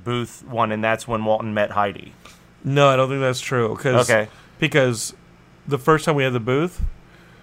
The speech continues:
Speaker 2: uh, we were spray painting the Metroid costume, and we only
Speaker 1: <laughs> Oh, okay,
Speaker 2: we,
Speaker 1: so I
Speaker 2: we,
Speaker 1: was at the first one. I
Speaker 2: you
Speaker 1: thought
Speaker 2: were
Speaker 1: I
Speaker 2: at
Speaker 1: was
Speaker 2: the
Speaker 1: at the
Speaker 2: first
Speaker 1: s-,
Speaker 2: one. We
Speaker 1: okay.
Speaker 2: only, we only did the Metroid sketch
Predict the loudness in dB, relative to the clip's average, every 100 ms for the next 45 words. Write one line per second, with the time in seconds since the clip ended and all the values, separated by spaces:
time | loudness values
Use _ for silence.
0 | -20 -20 -20 -20 -10 2 6 8 6 6
1 | 4 0 -4 -12 -20 -20 -20 -20 -20 -20
2 | -20 -20 -10 -2 2 2 0 0 0 2
3 | 0 0 -2 -6 -6 -2 0 0 -2 -2
4 | -2 -2 -4 -8 -6 -6 -6 -4 -2 2
5 | 8 8 8 6 4 2 2 6 6 4
6 | 0 -2 0 -2 0 -2 2 4 4 2
7 | 0 -2 -2 -2 2 2 2 2 2 -2
8 | -4 -2 -2 -2 -4 -4 -6 -4 -4 -6
9 | -18